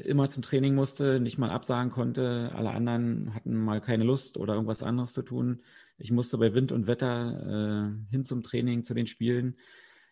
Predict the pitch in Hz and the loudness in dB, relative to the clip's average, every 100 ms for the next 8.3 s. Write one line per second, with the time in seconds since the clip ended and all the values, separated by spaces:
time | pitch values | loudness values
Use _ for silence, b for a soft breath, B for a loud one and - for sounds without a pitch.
0 | - 131 107 110 131 120 123 113 98 113 | 0 6 6 6 6 8 8 6 6 6
1 | 117 107 - 98 101 92 92 87 - - | 6 4 0 2 2 2 0 -2 -6 -12
2 | - 104 98 - 101 95 92 90 - 98 | -6 -2 -2 0 0 2 0 -2 -2 -2
3 | 117 101 95 90 - 98 107 104 92 90 | 0 0 0 -2 -2 -4 -2 -2 -4 -6
4 | - - 92 - - - 92 - 104 92 | -8 -6 -6 -8 -16 -10 -10 -6 -4 -4
5 | 95 - 85 90 87 87 87 - - 101 | -4 -6 -6 -4 -4 -6 -8 -10 -6 -2
6 | 120 104 98 131 - 123 120 120 - 104 | 2 2 2 0 -2 -2 -2 -4 -6 -6
7 | 101 98 95 - _ _ 95 - 104 - | -4 -4 -8 -12 _ _ -12 -10 -16 -16
8 | - - - | -18 -20 -20